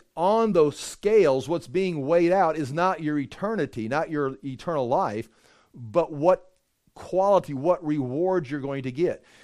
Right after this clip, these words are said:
You compromise here, you're not, in a sense, sacrificing your salvation, but you are sacrificing the rewards that could be yours. And that's, that's how that, that, that's how this reads in the N I V. "Others were tortured and refused to be released so that they might gain a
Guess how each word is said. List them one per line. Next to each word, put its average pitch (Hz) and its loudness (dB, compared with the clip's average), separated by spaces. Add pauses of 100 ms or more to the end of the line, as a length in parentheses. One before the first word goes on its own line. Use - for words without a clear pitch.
(120)
You 175 -4
compromise 165 0
here, 139 -2
you're 156 0
not, 196 0
in 165 -6
a 147 -4
sense, 160 -4
sacrificing 151 -4
your 139 -6
salvation, 127 -4 (380)
but 156 -6
you 156 0
are 196 2
sacrificing 131 -4 (380)
the 127 -2
rewards 131 -2
that 120 -8
could 135 -6
be 120 -6
yours. 117 -8 (500)
And 160 -4
that's, 175 0 (160)
that's 147 2
how 156 2
that, 147 2
that, 147 2
that's 156 0
how 147 0
this 139 -6
reads 135 0
in 123 -6
the 120 -6
N 110 -6
I 104 -4
V. 98 -6 (400)
"Others 185 2
were 160 -2
tortured 190 0
and 151 -2
refused 196 -4
to 185 -8
be 160 -2
released 151 -2
so 147 -4
that 135 -6
they 156 0
might 139 -2
gain 151 -4
a 143 -2